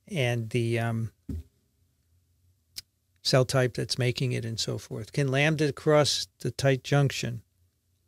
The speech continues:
I don't know the answer, but I'm guessing yes because, um, I, I, I'm not sure why. You know, I don't know why the artist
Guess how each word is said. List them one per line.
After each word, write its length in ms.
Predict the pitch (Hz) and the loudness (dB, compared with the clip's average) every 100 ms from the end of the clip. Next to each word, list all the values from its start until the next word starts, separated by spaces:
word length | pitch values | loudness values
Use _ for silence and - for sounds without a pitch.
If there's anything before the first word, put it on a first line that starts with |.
| _ _ _ _ _ _ _ _ _ | _ _ _ _ _ _ _ _ _
I 80 | 135 | -2
don't 200 | 147 175 | 2 4
know 120 | 180 | 4
the 180 | 160 143 | 4 4
answer, 280 | 143 135 123 | 4 2 -2
but 200 | 117 131 | 0 2
I'm 320 | 143 147 139 - | 4 4 0 2
guessing 380 | 143 - 135 117 | 2 4 2 4
yes 300 | 123 120 110 | 4 4 0
because, 760 | - 131 - 120 110 - - | -4 -8 -2 0 0 -2 -2
um, 340 | 107 107 107 - _ _ _ _ _ _ _ _ _ | -2 -2 -6 -10 _ _ _ _ _ _ _ _ _
I, 280 | 135 - 104 - | -10 -8 -10 -8
I, 120 | 131 123 | -8 -6
I'm 120 | 156 135 | -2 0
not 240 | 123 131 - - | 0 -4 -14 -12
sure 240 | - 135 | -2 0
why. 380 | 117 113 110 104 _ _ _ _ _ _ _ _ _ - | 2 2 2 -2 _ _ _ _ _ _ _ _ _ -6
You 300 | 175 175 170 | -2 4 8
know, 280 | 175 160 131 _ _ _ _ _ _ _ - | 8 8 4 _ _ _ _ _ _ _ -4
I 260 | - 170 | 0 2
don't 140 | 170 196 | 6 8
know 100 | 180 | 10
why 200 | 165 160 | 10 8
the 100 | 139 | 8
artist 380 | 139 127 117 | 8 8 2